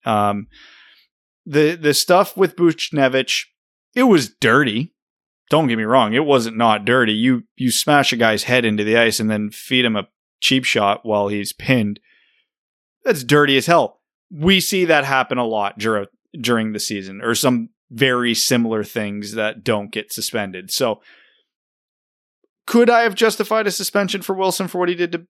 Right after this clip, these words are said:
Buchnevich? Because it's Wilson? Yeah. On its own, was that worthy of a suspension? No, probably not. It's everything with Panarin that gets me. 'Cause Panarin, he didn't want to fight Wilson, and Wilson knew this.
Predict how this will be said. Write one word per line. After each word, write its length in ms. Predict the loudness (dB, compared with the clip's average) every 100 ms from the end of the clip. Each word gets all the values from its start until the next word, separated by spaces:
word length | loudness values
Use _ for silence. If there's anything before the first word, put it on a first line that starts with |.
| _
Buchnevich? 640 | -6 -2 -4 -4 -8 -6
Because 440 | -6 -2 0 2 0
it's 160 | 0
Wilson? 600 | 2 2 2 -2 -2 -4 -10
Yeah. 640 | -6 -2 0 2 2 0 -4 -20 -20 _ _ _ _ _ _ _ _ _ -4
On 180 | 2 4
its 200 | 2 2
own, 180 | 2 2
was 220 | 0 0
that 320 | 2 2 2
worthy 300 | 2 2 2
of 60 | 0
a 60 | -2
suspension? 600 | -2 -2 -4 -2 -4 2
No, 240 | 2 2
probably 440 | -2 0 2 2 0
not. 240 | 0 -2
It's 140 | -4 -2
everything 480 | 0 2 0 0
with 220 | 2 0 0
Panarin 720 | -2 0 2 0 -4 -8 -14
that 400 | -14 -2 0 0
gets 240 | -4 -6 -6
me. 80 | -2
'Cause 160 | -2
Panarin, 640 | 0 2 4 4 2 -2 -10 _
he 220 | -14 -2 2
didn't 220 | 2 4
want 240 | 2 2
to 40 | 0
fight 320 | 2 2 2
Wilson, 320 | -6 -6 -6
and 80 | 0
Wilson 320 | 0 0 -2
knew 160 | 0 0
this. 240 | -2 -10